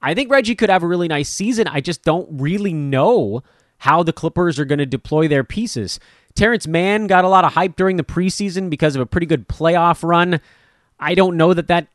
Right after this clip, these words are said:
necessarily sticks, but he's something to keep watch on with the Clippers as well, and that's probably about as far as it goes. I don't think Marcus Morris hits nine category value. He might hit a points league target, or if you're, like, punting everything besides scoring and threes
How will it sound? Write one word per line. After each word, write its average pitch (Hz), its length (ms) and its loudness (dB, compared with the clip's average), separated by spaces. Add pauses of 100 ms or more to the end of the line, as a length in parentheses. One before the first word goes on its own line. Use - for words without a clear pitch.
(140)
necessarily 160 720 -4
sticks, - 600 -2
but 131 120 -6
he's 156 140 -4
something 165 220 -4
to 147 80 -6
keep 156 220 -8 (100)
watch 139 400 -2
on 135 180 -2
with 123 120 -8
the 120 40 -8
Clippers 139 400 -6
as 110 100 -8
well, 196 300 6
and 180 180 -6
that's 202 140 -6
probably 247 600 -8
about 165 240 0
as 143 100 -6
far 156 280 -4
as 131 100 -6
it 123 120 -10
goes. 151 380 2 (420)
I - 60 -6
don't 202 340 0
think 220 160 -2
Marcus 170 380 -2
Morris 139 360 -2
hits 113 180 -10
nine 110 340 -4
category 123 460 -2
value. 120 480 -2
He 113 240 -10
might 233 760 -2 (380)
hit 175 180 0
a 127 140 0 (140)
points 226 440 2
league 113 460 -8
target, 95 520 -6
or 123 120 -6
if - 80 -12
you're, 120 100 -4
like, 110 240 -4
punting 131 380 -4
everything 117 380 -4
besides 101 360 -6
scoring 117 460 -6
and 92 120 -10
threes 117 540 -6